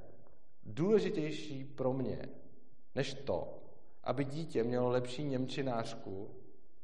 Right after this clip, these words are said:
a aby se líp naučilo násobilku, je ta zkušenost, kdy ono si udělá samo svoje rozhodnutí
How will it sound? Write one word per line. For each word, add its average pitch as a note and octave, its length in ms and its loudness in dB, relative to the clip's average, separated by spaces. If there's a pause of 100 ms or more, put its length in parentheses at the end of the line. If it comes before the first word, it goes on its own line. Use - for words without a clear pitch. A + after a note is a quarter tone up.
(140)
a - 100 -2
aby C3 220 2
se C3+ 140 2
líp C3+ 240 2
naučilo B2 420 0
násobilku, G2 840 0 (720)
je B2+ 120 2
ta D3+ 120 2
zkušenost, - 960 0 (420)
kdy A#2+ 180 0
ono D#3 260 6
si F3+ 160 4
udělá C#3 540 6
samo C#3+ 760 2
svoje C#3 440 2
rozhodnutí C3 1000 0